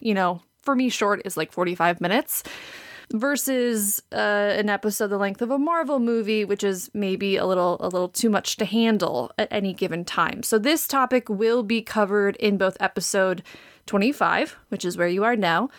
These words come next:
as well as episode twenty-six, which should be up in the next two weeks. As some of you might know, and new listeners might guess based on my accent, I am from Green Bay, Wisconsin.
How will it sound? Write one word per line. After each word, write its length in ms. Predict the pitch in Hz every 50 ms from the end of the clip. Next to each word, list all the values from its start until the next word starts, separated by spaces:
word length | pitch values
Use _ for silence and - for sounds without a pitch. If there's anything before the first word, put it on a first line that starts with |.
| - - - - _ _ -
as 220 | - 233 208 226
well 120 | 240 254
as 80 | 269 247 -
episode 480 | 226 196 - 214 - - 214 202 196 - - _ -
twenty-six, 1080 | - - 208 202 196 196 190 185 - - - - - - 202 214 285 - - - 214
which 160 | 220 214 -
should 260 | - - - 277 240
be 200 | 254 277 262 - -
up 260 | 208 208 208 - - -
in 100 | 233 208
the 80 | 202
next 340 | 190 180 175 - - - -
two 200 | - - 220 190
weeks. 560 | 165 180 180 - - - - - - - - _ _ - _ _ _ _ _ _ _ _ _ _ _ _ _ _ _ _ _ _ _ _ _ _ _ -
As 220 | 240 240 240 -
some 160 | - 320 349
of 100 | 381 370
you 400 | 330 285 285 277 269 262 247 - - _ -
might 220 | 214 196 208 -
know, 400 | - 208 175 175 190 220 294 - - -
and 480 | - 220 214 214 214 208 202 208 202 - -
new 240 | 214 208 220 240 240
listeners 500 | 214 214 214 - 214 214 202 202 202 208
might 220 | 208 202 190 190
guess 320 | - 196 180 190 - - -
based 280 | - - 175 170 -
on 60 | 190 190
my 140 | 220 254
accent, 640 | - 160 156 156 - - 175 175 214 277 - - - - _ -
I 180 | 220 214 240 302
am 220 | 370 370 370 359
from 260 | 320 - 285 262 254 240
Green 260 | - 220 214 220 220
Bay, 160 | 196 190 190
Wisconsin. 760 | 190 196 - - - 233 240 226 202 160 - - - - 202